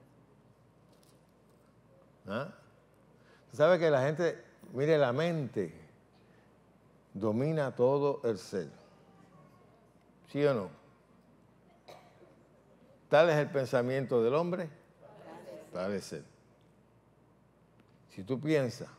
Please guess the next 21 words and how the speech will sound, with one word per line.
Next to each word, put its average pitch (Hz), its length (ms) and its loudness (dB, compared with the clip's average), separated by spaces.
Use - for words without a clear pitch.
que 101 60 -8
estás 117 280 -2
viejo, 120 480 0
fastidiado, 107 680 -4
el 98 140 -10
cuerpo 113 360 -2
tuyo 123 200 -2
va 117 60 2
a 110 40 -2
decir, 104 160 -8
"Estás 92 260 -10
viejo, 110 380 -4
fastidiado". 87 640 -12
¿Ah? 143 300 -6
Hay - 100 -12
gente 135 280 -6
que 139 120 -8
se 147 100 -6
anulan 139 460 0
ellos 135 240 -2
mismos 135 400 -8